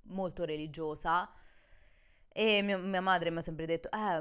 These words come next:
ma tu lo sai, il matrimonio è un passo importante, il matrimonio deve essere,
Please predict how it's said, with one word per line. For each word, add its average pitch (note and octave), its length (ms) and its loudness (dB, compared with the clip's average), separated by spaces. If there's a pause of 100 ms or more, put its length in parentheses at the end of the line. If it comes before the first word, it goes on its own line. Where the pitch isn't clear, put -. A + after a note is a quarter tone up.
ma D#3 380 -8
tu F#3 160 -4
lo D3+ 120 -8
sai, D4 360 2
il F3+ 60 -4
matrimonio E3 500 -4
è D#3+ 60 -4
un D#3+ 120 -8
passo - 280 -2
importante, B3+ 680 4
il F3+ 60 0
matrimonio E3+ 480 -4
deve D#3 140 -2
essere, D#3 440 -4